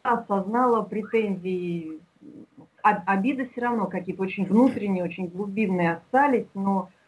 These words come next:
м, ну, как бы прорабатывала. Я думаю, претензии у меня к нему, я ему благодарна за те уроки, которые он мне, м, дал. Ну, это, наверное, семерка.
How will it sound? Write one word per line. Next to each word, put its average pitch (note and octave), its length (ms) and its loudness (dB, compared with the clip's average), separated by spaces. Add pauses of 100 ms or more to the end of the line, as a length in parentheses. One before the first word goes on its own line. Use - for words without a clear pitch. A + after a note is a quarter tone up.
(640)
м, F#3 420 -8
ну, F#3 160 -16
как E3+ 180 0
бы E3+ 160 -2 (120)
прорабатывала. G#3 920 2
Я G3 260 -2
думаю, G#3 720 -4 (300)
претензии G#3 560 2
у F#3+ 40 2
меня G#3 280 2
к - 140 -12
нему, G3 260 4
я A3 140 6
ему A3 400 2 (160)
благодарна G3+ 720 2
за F#3 160 -2 (100)
те A3+ 100 0
уроки, G#3 420 0
которые F3+ 420 -4
он F3+ 60 0
мне, F3 280 2 (120)
м, E3+ 140 -8 (360)
дал. C#4+ 360 2 (1600)
Ну, F3 320 -12
это, C#4 140 -8
наверное, C4 680 0
семерка. F#3+ 500 0